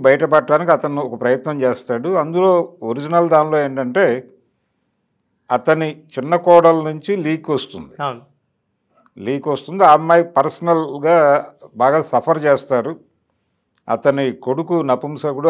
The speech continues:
Speaker 1: అతన్ని ఇచ్చి అమ్మాయికి పెళ్లి చేయాలనుకోవటం, ఆ గందరగోళంలో నుంచి ఒక లీక్ మొదలై అలా ఆ రైడ్ జరుగుతుంది. ఫైనల్గా అది సక్సెస్ఫుల్గా అతన్ని క్లోజ్ చేశారు.
Speaker 2: అవును.
Speaker 1: ఇండస్ట్రియలిస్ట్ అతను, అలాగే పొలిటీషియన్ కూడా.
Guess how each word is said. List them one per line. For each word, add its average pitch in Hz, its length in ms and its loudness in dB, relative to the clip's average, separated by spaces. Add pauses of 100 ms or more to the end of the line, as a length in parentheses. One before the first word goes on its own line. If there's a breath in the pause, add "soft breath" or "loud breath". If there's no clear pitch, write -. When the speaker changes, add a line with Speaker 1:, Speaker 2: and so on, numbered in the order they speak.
Speaker 1:
అతన్ని 135 340 -4
ఇచ్చి 143 200 -2
అమ్మాయికి 135 340 -4
పెళ్లి 131 240 -4
చేయాలనుకోవటం, 127 640 0 (100)
ఆ - 20 2 (120)
గందరగోళంలో 135 720 -4
నుంచి 151 300 -8 (920)
ఒక 135 80 -6 (140)
లీక్ 170 240 -4 (140)
మొదలై 135 320 0 (1160)
అలా 160 160 8 (280)
ఆ 127 140 6
రైడ్ 147 280 2
జరుగుతుంది. 139 440 -2 (100)
ఫైనల్గా 151 480 2
అది 120 180 -6
సక్సెస్ఫుల్గా 135 720 -4
అతన్ని 98 340 -8 (280)
క్లోజ్ 135 240 -6
చేశారు. 107 340 -8 (200)
Speaker 2:
అవును. 117 140 -18 (220)
Speaker 1:
ఇండస్ట్రియలిస్ట్ 139 840 -6
అతను, 135 280 -6 (1000)
అలాగే 170 300 8
పొలిటీషియన్ 139 580 -2
కూడా. 110 200 -2